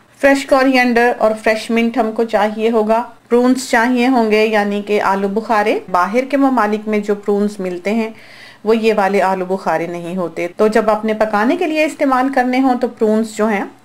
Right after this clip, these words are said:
वो Indian या पाकिस्तानी, अ, store से आप ख़रीदें। One whole lemon लिया है। Spices में वन एंड हाफ teaspoon crushed chilies ली हैं,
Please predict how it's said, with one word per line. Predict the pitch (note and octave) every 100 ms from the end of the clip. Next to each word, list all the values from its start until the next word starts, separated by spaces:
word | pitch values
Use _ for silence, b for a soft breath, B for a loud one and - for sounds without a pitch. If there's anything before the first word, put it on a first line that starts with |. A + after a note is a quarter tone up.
| -
वो | F#3+
Indian | F#3 F#3 F3+ F#3+
या | G3+
पाकिस्तानी, | G3 G#3+ E3 E3+ - E3 E3+ F3+ F#3 -
अ, | F3 E3
store | D#3+ - D#3
से | D#3 -
आप | D3+ D3
ख़रीदें। | - D3 C3+ C#3 - B B B -
One | A#3 C#4
whole | C#4+ C#4+
lemon | C4+ C4 C#4
लिया | D4+ D4 D4
है। | D4 D#4 C#4 - _ -
Spices | B3 A#3+ C#4 D4+ C#4
में | C#4+
वन | C#4 A#3+
एंड | A#3+
हाफ | C4+ B3 A3+ A#3
teaspoon | B3+ B3+ - B3
crushed | B3+ G#3 G#3+
chilies | - - A#3 A#3+ B3 A#3+
ली | B3+
हैं, | C4+ C#4